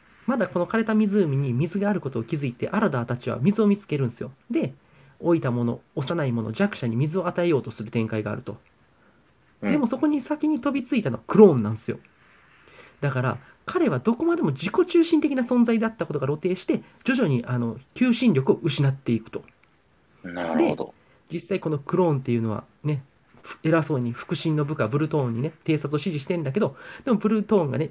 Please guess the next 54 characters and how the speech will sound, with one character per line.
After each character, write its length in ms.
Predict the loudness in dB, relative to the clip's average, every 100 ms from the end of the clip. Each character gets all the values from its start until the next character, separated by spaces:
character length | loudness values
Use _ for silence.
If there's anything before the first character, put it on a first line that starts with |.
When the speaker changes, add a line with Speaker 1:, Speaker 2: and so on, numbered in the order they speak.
| -4
Speaker 1:
一 140 | -8
瞬、 300 | -4 -4 -2 0
「え？ 280 | 2 2 0 -6
そ 140 | 0
ん 60 | 0
な 80 |
ん 20 | 0
行 80 |
く 120 | 4 4
ん？」 100 | 4
み 60 |
た 80 | 0
い 20 |
な 60 | -2
顔 180 | 0 -2
す 100 | 0
る 60 | -2
の 60 |
に 80 | -2
気 120 | 0
づ 100 | 0
か 100 | 2
な 60 | -2
い 60 | -2
シ 140 | -4
ー 40 |
ン 20 | -4
と 80 |
か 80 | -4
あ 40 | -8
っ 20 |
て、 260 | -4 -6 -6 -20 -20 -10
実 180 | -4 -2
は 40 |
他 140 | -2
者 100 | -4
か 120 | -4 -6
ら 40 |
し-、 240 | -8 -10 -12
慕 280 | -6 -2 0
わ 80 |
れ 80 | -2
て 80 | -2
な 100 | -2
い 60 | -2
こ 100 | -4
と 80 |
に 100 | -4
気 140 | -4 0
づ 120 | 0
い 60 | 0
て 100 | 0
な 100 | 0
い、 160 | -2